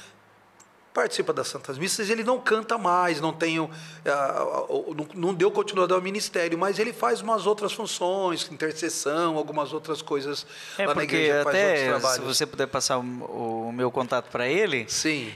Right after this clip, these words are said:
Speaker 2: é um, é um caso meio, ah, até porque eu tenho pouquíssimas músicas de parceria, né?
Speaker 1: Sim.
Speaker 2: Assim como o Padre Zezinho também, o Padre Zezinho e eu temos algumas que fizemos juntos, né? Até em latim, o Padre Zezinho e eu temos um disco em latim, um dia eu vou falar sobre isso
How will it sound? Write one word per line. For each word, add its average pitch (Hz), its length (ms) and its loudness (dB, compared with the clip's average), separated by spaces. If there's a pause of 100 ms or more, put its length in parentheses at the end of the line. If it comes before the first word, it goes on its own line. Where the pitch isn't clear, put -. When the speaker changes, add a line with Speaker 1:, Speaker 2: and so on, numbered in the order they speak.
Speaker 2:
é 156 100 2
um, 160 140 0
é 160 80 2
um 156 100 0
caso 170 320 -2
meio, 123 680 -2
ah, 117 400 -2
até 156 160 -8
porque 170 140 -2
eu 160 40 -2
tenho 185 220 -4
pouquíssimas 185 1120 -2
músicas 143 460 -4
de 147 80 -8
parceria, 147 600 -4 (540)
né? 135 220 0
Speaker 1:
Sim. 107 140 -14 (260)
Speaker 2:
Assim - 160 -2
como 156 120 -2
o - 20 0
Padre 147 240 -2
Zezinho 131 320 -2
também, 123 200 -4
o 120 40 -4
Padre 123 180 -4
Zezinho 123 220 0
e 127 40 2
eu 123 60 2
temos 139 300 -4
algumas 165 680 -2
que - 80 -20
fizemos 123 360 -2
juntos, 143 500 -6 (640)
né? 147 160 -4
Até 160 260 0
em 131 80 -4
latim, 120 360 -2
o - 20 -16
Padre 127 180 -6
Zezinho 123 240 -4
e 123 60 -2
eu 131 80 -2
temos 131 260 -12
um 123 100 -10
disco 135 300 -10
em 139 40 -6
latim, 127 260 -4
um 151 60 -8
dia 139 100 -4
eu 135 40 -2
vou 131 100 -2
falar 131 280 -2
sobre 123 320 -6
isso 131 340 -8